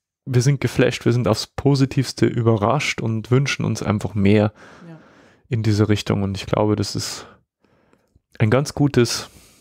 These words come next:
Speaker 1: Schlusswort, es sei denn, du hast dem noch
Speaker 2: Nein.
Speaker 1: was hinzuzufügen.
Speaker 2: Alles gut.
Speaker 1: Ja. Boah.
Speaker 2: Ja.
Speaker 1: Jetzt haben wir eineinhalb Stunden über den Joker gequatscht. Ne? Wahnsinn.
Speaker 2: Krass, krass.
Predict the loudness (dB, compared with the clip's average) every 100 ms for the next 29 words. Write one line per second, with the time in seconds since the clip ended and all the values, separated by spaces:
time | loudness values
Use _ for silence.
0 | _ _ _ _ _ _ -20 -16 -4 -2
1 | 2 0 2 0 0 0 -2 -4 -6 -4
2 | -4 -6 -2 0 2 0 -4 -8 -4 -2
3 | -2 -6 -8 -2 -2 -2 -4 -8 -12 _
4 | _ _ _ _ _ -16 -14 -14 -16 -18
5 | -20 -20 -20 -20 _ _ 4 4 2 -6
6 | -16 -20 -20 _ _ _ _ 2 2 0
7 | -8 -18 _ -18 -16 -4 0 2 4 4
8 | 4 2 -2 -2 0 0 0 -2 -2 -4
9 | -6 -12 -12 -10 -8 -6 -4 -4 -6 -6
10 | -6 -8 -12 -14 -14